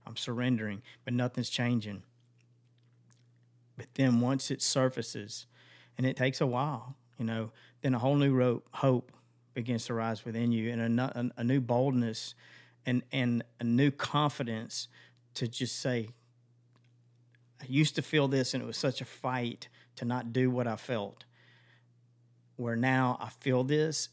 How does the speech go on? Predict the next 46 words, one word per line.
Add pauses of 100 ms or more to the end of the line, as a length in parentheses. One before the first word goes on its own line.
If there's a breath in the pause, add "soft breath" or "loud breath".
(100)
and
it's
like
a
major
red
flag, (240)
and
I
don't, (360)
I
don't,
I
really
don't
even
wanna
do
it." (340 loud breath)
Like,
that
this,
that
this
selfish
core
or
whatever
that's
in
me
<laughs>
is
still,
is
still
there.
It
still
reminds
me
of
everything,
but
it's
like,